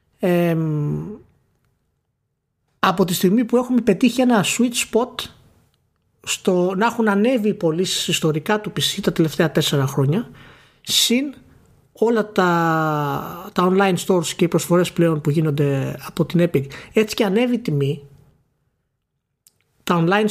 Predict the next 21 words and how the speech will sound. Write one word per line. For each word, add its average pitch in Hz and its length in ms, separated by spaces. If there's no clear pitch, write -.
stores 208 220
όπως 196 200
είναι 190 120
η 170 80
Epic 202 200
και - 120
η 143 160
Steam - 160
θα 165 80
κάνουν 208 320
πάρτι. - 340
Και 165 720
δεν 233 160
ξέρω 262 280
καν 269 260
αυτό 247 260
αν 247 160
θα 220 160
είναι 240 180
ωφέλεια 208 880
στο, 160 1120